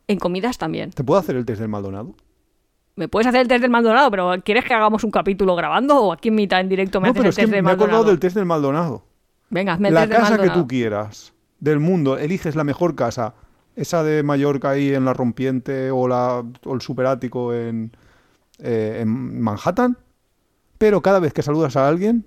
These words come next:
Speaker 2: te cagas encima.
Speaker 1: ¿Pero mucho? O sea, ¿cuánta cantidad?
Speaker 2: Ah, te cagas
Speaker 1: Quiero
Speaker 2: encima.
Speaker 1: decir, ¿e-, es
Speaker 2: Te, te
Speaker 1: manejable
Speaker 2: tienes que
Speaker 1: con
Speaker 2: cambiar, te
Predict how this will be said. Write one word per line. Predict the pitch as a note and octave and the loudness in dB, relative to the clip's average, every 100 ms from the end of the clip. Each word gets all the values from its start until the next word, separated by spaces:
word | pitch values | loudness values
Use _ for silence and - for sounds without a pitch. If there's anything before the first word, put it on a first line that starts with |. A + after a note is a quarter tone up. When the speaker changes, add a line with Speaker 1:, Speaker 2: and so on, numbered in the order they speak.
| - | -6
Speaker 2:
te | A#2+ | -6
cagas | A#2 G#2 A#2 | -4 -6 -8
encima. | - C3 C3 - _ _ - | -12 -12 -16 -18 _ _ -2
Speaker 1:
¿Pero | F#3+ F#3 | 0 2
mucho? | G#3+ D#4 | 0 0
O | G3+ | 0
sea, | F#3 | 0
¿cuánta | F#3+ F#3+ G3 | 0 -2 -2
cantidad? | F#3 F#3 B3+ - _ _ _ _ _ | -4 -6 -8 -12 _ _ _ _ _
Speaker 2:
Ah, | - - _ _ _ _ _ | -4 -4 _ _ _ _ _
te | - | -12
cagas | G#2 - | -12 0
Speaker 1:
Quiero | C4+ C#4 | 2 2
Speaker 2:
encima. | A#3 F#3+ | 0 -8
Speaker 1:
decir, | G#3+ - | -8 -8
¿e-, | |
es | A3+ | -6
Speaker 2:
Te, | |
te | B3 | -2
Speaker 1:
manejable | - B3+ B3+ | -2 2 4
Speaker 2:
tienes | A#3+ | 4
que | A#3 | 2
Speaker 1:
con | A3 | 2
Speaker 2:
cambiar, | |
te | G#3+ | 2